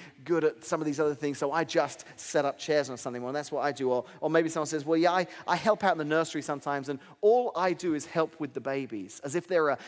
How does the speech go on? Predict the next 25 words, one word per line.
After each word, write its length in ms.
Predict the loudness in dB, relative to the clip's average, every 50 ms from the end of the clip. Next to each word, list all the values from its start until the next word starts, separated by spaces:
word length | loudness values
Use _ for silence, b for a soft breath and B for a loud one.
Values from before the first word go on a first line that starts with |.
| B B
many 280 | -6 -2 0 0 0 0
more 200 | 2 2 0 0
great 380 | 0 0 2 4 4 4 2 0
things 240 | -2 -2 -2 0
that 60 | 0 0
I 80 | 0
could 280 | 0 -2 -2 -2 -2 0
be 120 | -4 -6
doing, 320 | -2 0 0 0 0 0 0
but 100 | 0 0
I've 160 | 0 0 -2
chosen 320 | 0 0 0 0 -2 -8
to 160 | -12 -12 -14
just 240 | -12 -12 -12 -12 -12
do 160 | -10 -10 -8
something 540 | -8 -4 -6 -6 -6 -6 -8 -8 -8 -8 -8 B B B
small 400 | B -12 -10 -8 -6 -6 -4 -4
like 240 | -2 -2 -4 -4 -6
put 160 | -10 -12 -10
chairs 420 | -10 -8 -6 -4 -4 -4 -4 -6 -8
out. 240 | -8 -8 -10 -12 -16 _
But 220 | 0 0 0 0 B B B B B B B B B _ -8
the 80 | -6
reality 540 | -6 -4 -6 -6 -6 -6 -8 -8 -8 0 0
is 120 | -2 -2